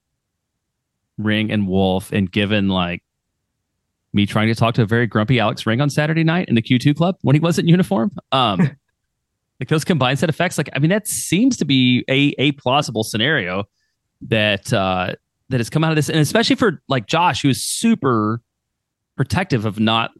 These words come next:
Speaker 1: not giving out information, to kinda leak something out, like, means it has to be pretty, pretty serious. I thought the other thing that worried <laughs> me, me out of that press conference was when he talked about, like, "Ah, we'll just, like, give Kippy a chance and see if we need to sign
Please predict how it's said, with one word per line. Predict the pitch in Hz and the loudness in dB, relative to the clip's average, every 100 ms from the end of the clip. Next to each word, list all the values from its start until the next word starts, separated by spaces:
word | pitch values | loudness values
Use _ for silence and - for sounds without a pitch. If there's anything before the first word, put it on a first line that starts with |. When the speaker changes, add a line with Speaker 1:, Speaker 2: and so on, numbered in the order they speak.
| - 120 | -10 -2
Speaker 1:
not | 117 113 | -2 0
giving | 120 135 | 0 0
out | 143 | 0
information, | 147 147 135 143 175 170 - | -2 -2 -2 0 0 -2 -2
to | 117 92 _ _ | -4 -4 _ _
kinda | - 113 131 | -6 -2 0
leak | 147 175 | 0 0
something | - 185 196 | -2 -4 -2
out, | 202 208 - | -2 -4 -4
like, | 127 | -4
means | 120 127 | -2 -2
it | 107 | -2
has | 110 110 | -4 -4
to | 101 | -6
be | 92 | -10
pretty, | 95 90 - _ _ _ _ | -12 -14 -18 _ _ _ _
pretty | 113 98 | -8 -4
serious. | 113 110 | -4 -2
I | - | -2
thought | 175 | 0
the | 160 | 0
other | 170 170 143 _ _ _ _ _ _ _ _ _ _ _ _ _ _ _ _ _ | 2 2 -2 _ _ _ _ _ _ _ _ _ _ _ _ _ _ _ _ _
thing | 135 135 | 0 0
that | 110 | 2
worried | 135 135 | 0 2
<laughs> | |
me, | - - 143 | 0 -2 -4
me | 139 139 135 | 0 2 2
out | 120 | 2
of | |
that | 120 - | 0 0
press | 135 - | -2 -2
conference | 120 117 | -4 -4
was | 117 | -2
when | 123 | 0
he | 120 | 0
talked | 127 117 | 0 0
about, | 120 - | -2 -2
like, | 110 | -2
"Ah, | 220 214 196 | -2 0 0
we'll | 170 | 0
just, | 156 - | -2 -2
like, | 123 | -2
give | 131 - | -4 -2
Kippy | 127 107 | -4 -4
a | |
chance | - 98 92 - | -4 -6 -8 -12
and | |
see | 98 104 | -10 -8
if | 98 | -8
we | 98 | -8
need | 92 | -8
to | 90 | -10
sign | - 85 82 | -10 -10 -12